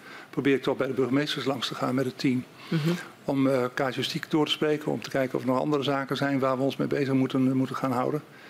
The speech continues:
Speaker 1: Het, het, het zou kunnen.
Speaker 2: Ja. En ziet u al, eh,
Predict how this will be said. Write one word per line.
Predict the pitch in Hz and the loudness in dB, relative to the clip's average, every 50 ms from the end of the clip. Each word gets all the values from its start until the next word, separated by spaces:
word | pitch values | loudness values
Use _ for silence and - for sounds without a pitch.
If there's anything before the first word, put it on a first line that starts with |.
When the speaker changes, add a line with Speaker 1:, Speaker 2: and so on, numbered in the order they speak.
| - - - - - - - - | -20 -20 -20 -20 -20 -20 -10 -6
Speaker 1:
Het, | - 135 - - - | -6 -4 -2 -2 -2
het, | - - - - - | -2 -2 -2 -4 -4
het | - 151 - - | -4 -4 -2 -2
zou | - 135 131 123 | 0 0 0 0
kunnen. | - 147 160 170 143 - - - - - - - - - - - - - - | 0 0 0 0 -2 -6 -10 -18 -20 -20 -20 -20 -20 -20 -20 -20 -20 -12 -6
Speaker 2:
Ja. | 170 147 117 - - - - - - - - - - - - | -6 -6 -6 -6 -12 -18 -20 -20 -20 -20 -20 -18 -18 -8 -4
En | - 156 | -4 -2
ziet | - 185 170 - | 0 0 2 2
u | 185 180 | 4 4
al, | 180 175 175 - - - | 4 4 2 0 0 -2
eh, | - | -2